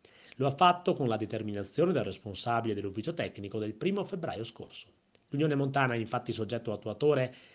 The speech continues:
dell'intervento finanziato per centosettantatremilasettecentoquarantanove euro dei fondi delle aree interne, che prevede la soluzione di un problema annoso.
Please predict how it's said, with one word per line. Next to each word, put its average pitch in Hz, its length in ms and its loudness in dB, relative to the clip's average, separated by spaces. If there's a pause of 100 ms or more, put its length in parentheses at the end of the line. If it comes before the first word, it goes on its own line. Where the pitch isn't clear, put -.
(140)
dell'intervento 170 680 2
finanziato 113 720 0
per 101 220 -8
centosettantatremilasettecentoquarantanove 123 2250 -4
euro 165 220 4
dei 135 140 0
fondi 185 340 0
delle 175 180 0
aree 123 200 -2
interne, 92 560 -6 (360)
che - 100 -10
prevede 131 460 2
la 139 80 2
soluzione 165 640 0
di 131 80 0
un 135 100 2
problema 127 400 0
annoso. 135 460 -6